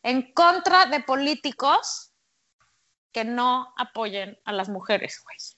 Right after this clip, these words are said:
O sea, neta que esto sirva de gasolina, esto y el, el, el tema del gobernador, bueno, del candidato a gobernador violador,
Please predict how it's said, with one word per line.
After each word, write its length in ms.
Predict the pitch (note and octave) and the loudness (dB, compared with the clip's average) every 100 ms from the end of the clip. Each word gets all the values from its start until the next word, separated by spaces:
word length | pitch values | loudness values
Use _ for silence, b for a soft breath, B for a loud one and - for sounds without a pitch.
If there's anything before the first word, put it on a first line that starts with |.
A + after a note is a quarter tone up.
| _ | _
O 80 | - | 0
sea, 340 | A#3 A3+ - - B B _ - _ - - | 4 6 4 -4 B B _ -20 _ -14 0
neta 400 | C4 D4+ E4 F#4 | 4 4 4 2
que 80 | F4 | 2
esto 240 | D#4+ E4 | 2 0
sirva 320 | D#4+ D#4+ D4+ D4 | 0 2 4 4
de 140 | B3+ | 4
gasolina, 840 | A#3 A#3 B3 B3 B3+ B3 A#3 C#4 - - | 2 0 -2 -2 0 0 2 0 -6 0
esto 540 | B3+ B3 - C#4 E4+ | 0 2 2 6 6
y 140 | A#3+ | 2
el, 220 | A3 A3 - | -2 -4 -8
el, 220 | G#3 G#3 F#3+ | -8 -8 -10
el 220 | - A3 G#3+ | -8 -8 -2
tema 300 | A#3 B3 B3+ | 0 2 2
del 300 | A#3 A3+ - | 0 -2 -8
gobernador, 1040 | G#3 G3+ F#3 A3+ A3 A3+ G#3+ A3 A3+ A#3 | -10 -6 0 2 2 2 0 4 2 2
bueno, 260 | A3+ G#3+ F#3+ | -2 -2 -4
del 300 | F#3+ F#3 _ | -4 -6 _
candidato 540 | G#3+ G3+ G#3 G#3 A3 | -2 -2 -2 0 0
a 40 | A3 | 0
gobernador 720 | G#3 F#3+ G3 G3 G#3 G3+ G3+ | -2 -2 -4 2 4 2 0
violador, 640 | G#3+ G#3 G3+ G#3 G3+ A3+ | -4 -4 -2 0 -2 -4